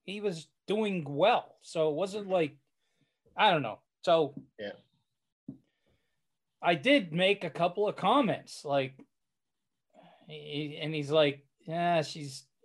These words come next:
Speaker 1: you know, she was wondering about this." I mean, just the, you know, the absolute most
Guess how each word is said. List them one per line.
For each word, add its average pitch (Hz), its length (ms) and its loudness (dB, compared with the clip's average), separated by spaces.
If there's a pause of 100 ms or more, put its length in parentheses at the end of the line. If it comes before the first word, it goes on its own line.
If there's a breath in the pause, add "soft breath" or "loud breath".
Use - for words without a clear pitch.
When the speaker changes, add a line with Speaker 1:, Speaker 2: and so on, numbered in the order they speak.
(720)
Speaker 1:
you 147 80 -4
know, 160 100 2
she 143 160 -6
was 165 200 -4
wondering 175 480 0
about 156 340 4
this." 147 220 2
I 175 100 0
mean, 170 220 -2
just 240 320 0
the, 147 200 2 (160)
you 165 120 -8
know, 147 160 -2
the 147 380 -6
absolute 165 800 -2
most 143 380 -4